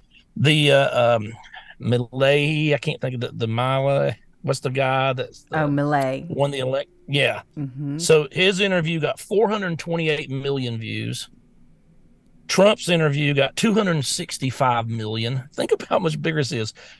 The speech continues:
Speaker 1: Putin's interview is one, is a hundred, um, almost a hundred fifty right now, but that, it's just getting going. It's gonna end up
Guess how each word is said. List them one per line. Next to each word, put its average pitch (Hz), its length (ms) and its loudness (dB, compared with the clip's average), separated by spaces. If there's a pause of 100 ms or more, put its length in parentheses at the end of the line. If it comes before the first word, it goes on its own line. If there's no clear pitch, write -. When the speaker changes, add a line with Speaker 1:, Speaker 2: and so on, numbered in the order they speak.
(120)
Speaker 1:
Putin's 214 440 2
interview 147 640 0 (800)
is 139 160 0
one, 185 320 2
is 139 140 -4
a 139 80 -2
hundred, 175 340 0 (160)
um, 117 400 -4 (400)
almost 160 320 -2
a 151 60 -2
hundred 156 260 -2
fifty 151 400 -4
right 127 220 -4
now, 123 180 -2
but 131 120 -4
that, 131 120 -2
it's 175 180 0
just 160 220 0
getting 127 240 -4
going. 131 320 0
It's 160 120 -4
gonna 202 200 -2
end 143 240 -4
up 131 280 -2